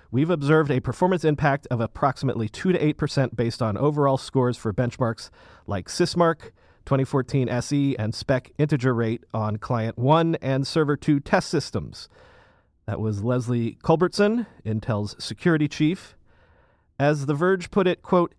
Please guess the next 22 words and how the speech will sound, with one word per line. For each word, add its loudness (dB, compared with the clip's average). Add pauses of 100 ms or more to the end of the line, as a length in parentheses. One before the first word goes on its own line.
(500)
"End 4
users 0
and 2
particularly 0
system -2
administrators 0
will -2
have -2
to -10
pick -4
between -2
security 0
or -2
optimal 0
performance. 0 (560)
The -6
choice, 0
like -4
previous -2
variants 0
of -10
Spectre, 0